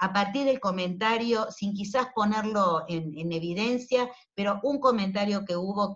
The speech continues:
"Qué bueno que Iris sea mujer", yo diría, "Qué bueno que Mara también". Cuánta, cuánta necesidad tenemos de poder superar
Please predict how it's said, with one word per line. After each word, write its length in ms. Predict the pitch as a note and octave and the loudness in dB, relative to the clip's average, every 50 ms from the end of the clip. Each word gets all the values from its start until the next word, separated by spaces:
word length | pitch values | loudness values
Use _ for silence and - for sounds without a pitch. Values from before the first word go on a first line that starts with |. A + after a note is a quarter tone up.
| - _ | -10 _
"Qué 140 | - B3 B3 | 0 0 0
bueno 420 | G#3+ G#3+ A3+ A#3 A#3 B3 A#3+ - | 2 4 2 4 4 2 -2 -2
que 100 | - F#3+ | -2 -2
Iris 340 | F#3 F#3 F#3+ G3 G3+ G#3 G#3 | 0 0 0 0 -2 -4 -4
sea 140 | - F3+ E3 | -2 -2 -2
mujer", 440 | E3+ E3+ E3 - - A#3+ B3 C4 A#3+ | -2 -4 -6 -4 0 0 2 2 0
yo 120 | - F#3 | -2 -4
diría, 220 | E3+ E3 E3 D#3+ D#3+ | 0 0 0 0 0
"Qué 100 | E3+ D#3+ | -2 0
bueno 300 | D3+ D#3+ E3 F3+ E3+ E3+ | 0 0 -2 -2 -4 -6
que 100 | D#3 C#3 | -4 -2
Mara 320 | D3+ D3+ D#3 D#3+ D3+ D3+ | -2 0 0 -2 -2 -4
también". 500 | - C#3 D3 D#3 E3 G3 G#3+ A#3 B3+ B3 - - - - - - _ _ _ _ | -6 -6 -6 -4 -4 -2 -2 -2 -4 -4 -8 -18 -20 -20 -20 -20 _ _ _ _
Cuánta, 680 | _ A3+ C4 C4 C4+ C4+ C4 C4 - - B3 B3 - - _ | _ 6 6 8 6 4 0 -2 -2 -4 -4 -4 -4 -2 _
cuánta 320 | B3 B3+ C4 B3 C4+ B3 | 2 2 2 0 0 -2
necesidad 640 | A#3 G#3 G#3 G3 F#3 F#3+ F#3 F#3 F3+ F#3+ G#3 G3+ G3+ | -2 -2 -2 -4 -6 -6 -4 -4 -2 -2 -2 -2 -2
tenemos 500 | F#3+ F3+ F#3+ G3 G3+ G#3+ G#3+ G#3+ G3+ F#3 | -4 -2 -2 0 -2 0 0 -2 0 0
de 80 | F3 | -2
poder 340 | E3+ - D#3+ E3 F3+ F#3+ F#3 | -2 0 0 0 0 0 -2
superar 720 | F#3+ - - E3 - D#3+ D#3+ E3 F3 F#3+ G3+ G3 G3 G3 | -4 -8 -10 -4 -2 -2 0 2 4 4 2 2 0 -4